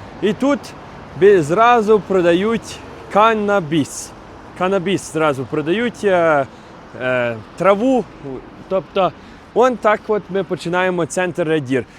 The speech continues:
Хочу вам зразу сказати, що Red Deer, воно одне з найбільш кримінальних міст, е,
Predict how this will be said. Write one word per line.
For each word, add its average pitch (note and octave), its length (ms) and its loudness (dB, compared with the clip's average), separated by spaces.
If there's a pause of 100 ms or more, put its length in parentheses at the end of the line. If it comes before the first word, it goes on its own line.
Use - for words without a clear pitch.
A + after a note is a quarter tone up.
(140)
Хочу A#3 240 0
вам A#3 160 2
зразу G#3 260 0
сказати, E3+ 420 -2
що E3 120 -4
Red D#3+ 240 0
Deer, A#3 160 0
воно G3 400 2 (140)
одне F#3 340 -2
з E3 60 -10
найбільш F#3 440 -4
кримінальних F3 720 -4
міст, F3 440 -6
е, D3 140 2